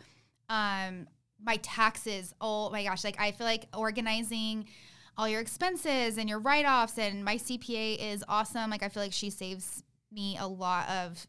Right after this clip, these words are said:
stress. Um, that was something I, you know, didn't know. Uh, I feel like just organ-, I'm not organized. I feel like I just kind of, like,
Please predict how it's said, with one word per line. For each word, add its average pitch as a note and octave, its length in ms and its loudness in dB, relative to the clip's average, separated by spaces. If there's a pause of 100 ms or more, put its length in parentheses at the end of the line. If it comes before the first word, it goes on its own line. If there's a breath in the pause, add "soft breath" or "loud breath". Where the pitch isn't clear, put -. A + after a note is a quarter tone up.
stress. A3 640 -2 (540 soft breath)
Um, G#3+ 320 2
that G3+ 200 2
was A#3 140 -6
something A#3+ 380 -4
I, A3+ 380 -2
you A#3+ 100 -4
know, G#3 280 -4
didn't A3 280 -8
know. G#3+ 600 -4
Uh, - 40 -2
I F#3+ 920 -4
feel C#4+ 160 -4
like D4 60 -4
just D4 160 -6
organ-, A3 320 -4
I'm A#3 140 2
not A3+ 200 0
organized. F#3 540 -8 (480)
I A3+ 80 -2
feel A3+ 160 -6
like A#3 160 0
I A3+ 100 0
just A3 200 -6
kind G#3+ 140 -4
of, G3+ 80 -6 (240)
like, G3+ 140 -6